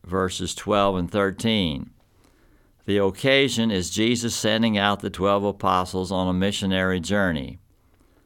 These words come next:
Verse twelve, "With that they went off preaching the need of repentance. They expelled many demons, anointed the sick with oil, and worked many cures."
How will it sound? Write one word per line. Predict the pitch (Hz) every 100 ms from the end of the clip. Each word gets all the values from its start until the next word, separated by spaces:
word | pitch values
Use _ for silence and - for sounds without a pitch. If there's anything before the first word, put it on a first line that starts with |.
| _ _ _ -
Verse | 98 104 98
twelve, | - 113 117 98 76 71 - _ _ _ _ _ _ _ _ -
"With | 98 98
that | 117 123 135
they | 117
went | 107 110 120
off | 110 98 104 -
preaching | 117 120 120 110 113 117 120
the | 92
need | 92 110 110
of | 101
repentance. | 101 95 123 113 101 71 - - - _ _ _ _ -
They | 92
expelled | 95 - 107 107 107 98
many | 95 104 117
demons, | 101 104 98 107 117 - - _ _
anointed | 82 92 104 113 107
the | 104
sick | - 113 117
with | 110
oil, | 104 92 92 101 101 - _ -
and | 82 90
worked | 101 101 104
many | 101 101 101
cures." | - 120 104 76 64 -